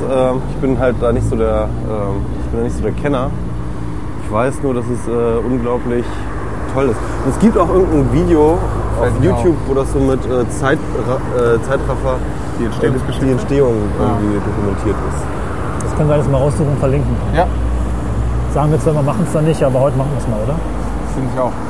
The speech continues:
Speaker 2: Da lohnt sich's auf jeden Fall.
Speaker 3: Ja.
Speaker 2: Finde ich auch sehr cool.
Speaker 1: Ja.
Speaker 3: Gibt's da nicht auch Dinge, die sich, äh, einfach zu, spürbar zum Schlechteren verändert haben in der Zeit, wo du hier bist? Weil, keine Ahnung.
Speaker 1: Ja, ich
Speaker 3: Mal
Speaker 1: meine,
Speaker 3: bist du das differenzierter zu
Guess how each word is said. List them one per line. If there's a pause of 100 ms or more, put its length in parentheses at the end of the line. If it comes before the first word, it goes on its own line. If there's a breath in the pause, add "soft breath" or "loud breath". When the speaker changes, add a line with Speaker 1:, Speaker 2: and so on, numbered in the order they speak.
(120)
Speaker 2:
Da
lohnt
sich's
auf
jeden
Fall.
Speaker 3:
Ja.
Speaker 2:
Finde
ich (120)
auch
sehr (140)
cool. (2000)
Speaker 1:
Ja. (560)
Speaker 3:
Gibt's
da
nicht
auch
Dinge,
die
sich,
äh,
einfach (100)
zu, (340)
spürbar
zum
Schlechteren
verändert
haben
in
der
Zeit,
wo
du
hier
bist?
Weil, (380)
keine
Ahnung. (1300)
Speaker 1:
Ja,
ich
Speaker 3:
Mal
Speaker 1:
meine,
Speaker 3:
bist
du
das
differenzierter
zu